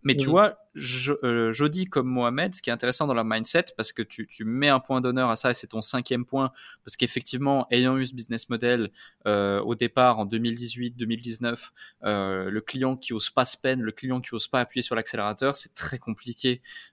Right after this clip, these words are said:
Speaker 1: euh, à,
Speaker 2: Mhm.
Speaker 1: à, à, à avancer avec lui. Or, eux, tu vois, les deux, ils ont rejoint le mastermind. Donc, on parle d'un engagement sur un an à vingt-cinq mille euros. Euh, ils n'avaient pas
Speaker 2: Mhm.
Speaker 1: cet argent.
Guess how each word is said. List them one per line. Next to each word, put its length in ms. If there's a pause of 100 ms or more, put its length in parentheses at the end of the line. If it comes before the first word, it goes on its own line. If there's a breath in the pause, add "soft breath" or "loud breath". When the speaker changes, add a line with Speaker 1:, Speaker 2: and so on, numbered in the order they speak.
Speaker 1:
euh, 420
à, 320
Speaker 2:
Mhm. 60
Speaker 1:
à, 260 (220 loud breath)
à, 380
à 20
avancer 360
avec 240
lui. 240 (360 loud breath)
Or, 260
eux, 160
tu 100
vois, 120
les 140
deux, 320
ils 160
ont 40
rejoint 280
le 100
mastermind. 680 (380 soft breath)
Donc, 220
on 80
parle 180
d'un 160
engagement 460
sur 280
un 140
an 140
à 60
vingt-cinq 440
mille 140
euros. 380 (360 soft breath)
Euh, 280
ils 180
n'avaient 240
pas 100
Speaker 2:
Mhm. 40
Speaker 1:
cet 200
argent. 300